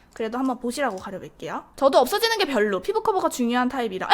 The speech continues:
예, 미대생이에요 님의 취향은 그런 것입니다.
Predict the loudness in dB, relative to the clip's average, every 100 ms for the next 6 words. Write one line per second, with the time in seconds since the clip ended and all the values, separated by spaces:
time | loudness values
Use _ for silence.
0 | 2 0 0 -2 -2 0 0 0 -4 -6
1 | -6 -4 0 0 0 -2 -4 -4 -8 -12
2 | -14 -18